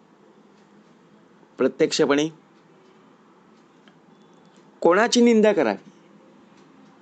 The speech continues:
कोणाची स्तुती करावी? ज्याप्रमाणे आठ विषय विकार आहेत, त्यामध्ये क्रोध आहे,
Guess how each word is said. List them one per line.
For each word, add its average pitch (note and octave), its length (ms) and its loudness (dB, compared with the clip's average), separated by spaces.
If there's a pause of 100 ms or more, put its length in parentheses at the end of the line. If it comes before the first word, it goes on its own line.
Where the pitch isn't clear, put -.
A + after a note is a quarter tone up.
(520)
कोणाची G3+ 400 2
स्तुती A3+ 320 -2
करावी? C#3 360 0 (2750)
ज्याप्रमाणे C#3 540 0 (180)
आठ C3+ 240 -2
विषय C3+ 280 0
विकार C#3+ 300 0
आहेत, C#3 240 -4 (120)
त्यामध्ये B2+ 440 0 (1500)
क्रोध C#3 300 2
आहे, C3 220 -2